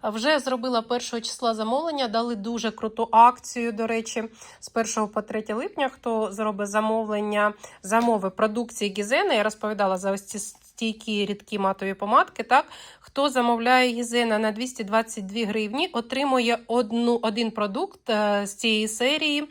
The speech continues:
За кожні двісті двадцять дві гривні один продукт під мінус п'ятдесят відсотків. Ну, а на це йде тридцять. І от помадка двісті сімдесят дев'ять,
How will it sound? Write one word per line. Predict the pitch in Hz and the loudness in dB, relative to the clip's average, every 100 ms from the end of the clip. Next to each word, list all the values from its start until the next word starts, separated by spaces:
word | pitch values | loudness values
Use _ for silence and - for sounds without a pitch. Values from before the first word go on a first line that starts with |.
| - - - | -14 -16 -4
За | 240 | -2
кожні | 247 226 226 | 2 2 0
двісті | 214 226 226 | -2 -4 0
двадцять | 220 220 | 0 0
дві | 202 247 | -2 -2
гривні | 311 440 381 | 2 2 2
один | 370 220 269 269 | 2 -2 0 -2
продукт | 240 208 311 330 | -2 -2 -4 -8
під | - 190 | -8 -2
мінус | 247 247 | -2 -2
п'ятдесят | - 208 - 240 202 | -4 -6 -2 -2 -2
відсотків. | 202 - 170 - 190 | -8 -6 -8 -6 -4
Ну, | 277 269 | -2 0
а | 196 | 0
на | 190 | -2
це | 190 247 | -2 -4
йде | 208 | -2
тридцять. | 208 185 180 190 196 - - - | -6 -6 -6 -8 -10 -14 -14 -2
І | |
от | 226 226 | -2 0
помадка | 247 247 320 - 214 | 2 6 6 4 0
двісті | 226 254 254 | 0 -4 -6
сімдесят | - 233 220 233 208 | -4 -4 -4 -6 -4
дев'ять, | 233 330 247 202 | -2 0 -2 -6